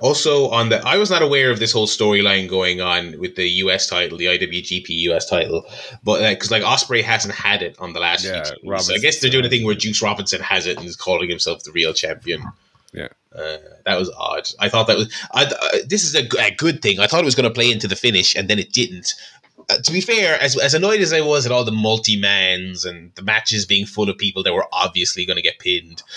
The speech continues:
Speaker 1: I appreciate there was no bullshit on the card either, which was, which was refreshing.
Speaker 2: Yeah.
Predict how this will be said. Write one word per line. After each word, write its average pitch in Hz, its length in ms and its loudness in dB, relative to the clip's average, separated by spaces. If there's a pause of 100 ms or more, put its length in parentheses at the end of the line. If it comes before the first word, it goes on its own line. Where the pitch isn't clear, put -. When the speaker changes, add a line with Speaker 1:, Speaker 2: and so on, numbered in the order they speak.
(240)
Speaker 1:
I 123 140 0
appreciate 190 380 0
there 147 80 2
was 147 100 0
no 185 100 2
bullshit 139 560 0
on 92 100 -4
the 90 60 -2
card 85 400 0
either, 82 400 -2
which 90 220 -8
was, 90 180 -6 (120)
which 98 200 -10
was 87 100 -14
refreshing. 90 600 0 (420)
Speaker 2:
Yeah. 87 160 -12